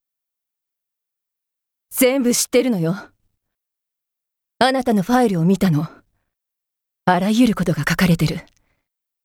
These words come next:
今までどこにいて誰から逃げてて、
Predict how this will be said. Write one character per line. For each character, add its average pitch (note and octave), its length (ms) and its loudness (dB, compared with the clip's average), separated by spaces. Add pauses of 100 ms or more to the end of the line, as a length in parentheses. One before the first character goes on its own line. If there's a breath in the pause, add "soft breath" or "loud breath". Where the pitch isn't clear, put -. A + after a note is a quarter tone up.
(300)
今 A#3 220 2
ま A3+ 140 -2
で F#3+ 100 -4
ど A3+ 160 2
こ A3+ 140 -2
に E3 120 0
い D3+ 60 -4
て E3+ 140 0
誰 G#3 240 2
か F3 100 -4
ら D#3 80 -2
逃 E3+ 140 2
げ E3+ 100 2
て D3+ 140 -4
て、 D3 220 -4